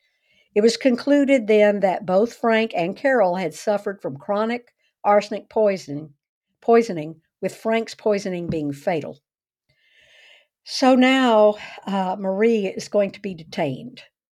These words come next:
by police for check kiting and attempted murder.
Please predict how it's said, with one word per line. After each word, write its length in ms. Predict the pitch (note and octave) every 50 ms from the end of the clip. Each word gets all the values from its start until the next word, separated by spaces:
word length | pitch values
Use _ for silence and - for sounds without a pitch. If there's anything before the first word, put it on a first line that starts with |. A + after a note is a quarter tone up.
| _ _ _ _ _ _ -
by 260 | E3 F#3 F#3+ F#3 F#3
police 540 | F#3 - - G#3 G#3 G3 C3+ - - - -
for 160 | - G#3 F#3
check 320 | - - C#4 C#4 C3+ -
kiting 560 | - - F#3+ E3+ D3 C#3 C3 C#3+ D3 F3+ F#3+ -
and 160 | - F3+ F#3
attempted 520 | F#3+ F3+ - - B3+ B3 A#3+ - A3+ F#3
murder. 400 | G#3+ A3 A#3+ A#3+ A#3 - C#3+ _